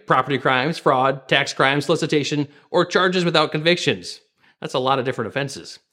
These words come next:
Then, Alejandro Mayorkas, the Secretary of Homeland Security, laid things bare in the fall of twenty twenty-one, saying, quote, "The fact that an individual is a removable non-citizen should not alone be the basis of an enforcement action against them.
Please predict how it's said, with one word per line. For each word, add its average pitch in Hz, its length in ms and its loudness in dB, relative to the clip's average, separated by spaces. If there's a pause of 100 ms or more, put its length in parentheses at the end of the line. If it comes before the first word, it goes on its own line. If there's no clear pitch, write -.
(300)
Then, 160 440 2
Alejandro 156 460 2
Mayorkas, 175 520 0
the 123 80 -6
Secretary 143 380 0
of 117 60 -8
Homeland 139 260 -2
Security, 156 480 0 (280)
laid 226 300 2
things 240 240 0
bare 139 400 4
in 143 120 2
the 127 80 -4
fall 160 220 2
of 151 100 -2
twenty 156 260 -4
twenty-one, 156 560 0
saying, 151 300 2
quote, 151 360 2 (220)
"The 151 80 -2
fact 214 320 2
that 190 120 4
an 160 100 -2
individual 196 480 2
is 175 160 2
a 160 80 2
removable 175 560 0
non-citizen 226 680 2
should 196 200 0
not 240 200 2
alone 262 460 2
be 233 80 0
the 233 80 4
basis 190 360 2
of 170 140 -2
an 165 80 0
enforcement 175 480 0
action 143 320 -2
against 147 380 -2
them. 98 220 -8